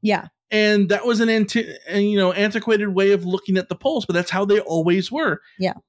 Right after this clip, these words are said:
Speaker 2: My, the only thing that I like about the playoff coming into college football, because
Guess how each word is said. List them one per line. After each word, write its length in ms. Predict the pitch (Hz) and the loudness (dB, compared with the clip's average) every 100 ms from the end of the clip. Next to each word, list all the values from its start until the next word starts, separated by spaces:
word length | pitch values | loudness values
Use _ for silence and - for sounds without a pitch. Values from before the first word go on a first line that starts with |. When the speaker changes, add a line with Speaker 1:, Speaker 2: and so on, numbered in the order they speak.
| _ | _
Speaker 2:
My, 300 | 240 220 220 | -2 0 0
the 180 | 208 220 | 0 -2
only 340 | - 220 285 339 | 0 0 2 0
thing 240 | - 311 | 2 0
that 120 | 294 262 | 2 2
I 140 | 254 | 0
like 500 | 240 285 208 160 - | 0 0 0 -2 -8
about 300 | 175 180 185 | -4 -2 -2
the 80 | 190 | -6
playoff 720 | - - 190 214 214 - - - _ - | -8 -2 0 0 -2 -4 -16 -20 _ -8
coming 300 | - 208 214 | -2 2 2
into 220 | 208 202 | 2 0
college 320 | 202 190 180 | 0 0 0
football, 340 | - 277 165 151 | -4 -4 -2 -2
because 540 | 165 165 165 151 - | -2 0 0 -2 -8